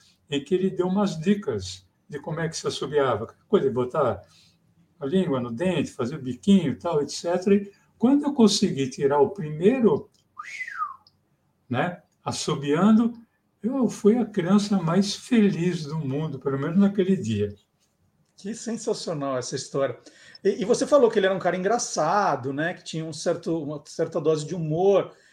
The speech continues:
Speaker 2: Então, pra, pra você gostar do musical, ele tinha que estar associado ao humor, Maga?
Speaker 1: Não, não, não, não precisava, não. Tanto que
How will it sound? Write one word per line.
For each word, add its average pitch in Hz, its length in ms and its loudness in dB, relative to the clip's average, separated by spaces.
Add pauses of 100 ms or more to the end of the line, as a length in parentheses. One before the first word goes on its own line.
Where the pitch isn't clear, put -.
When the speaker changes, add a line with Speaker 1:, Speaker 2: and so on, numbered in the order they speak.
(240)
Speaker 2:
Então, 202 280 2
pra, 330 200 -2
pra 226 200 0
você 226 320 2
gostar 247 420 4
do 226 140 2
musical, 233 760 2
ele 202 140 -6
tinha 247 160 -2
que 247 40 -14
estar 240 100 0
associado 190 540 0
ao 156 140 2
humor, 220 300 2
Maga? 143 340 -2 (720)
Speaker 1:
Não, 127 520 0 (680)
não, 135 400 -2
não, 127 400 -2
não 120 260 -2
precisava, 139 760 2
não. 160 220 0
Tanto 190 260 2
que 160 440 2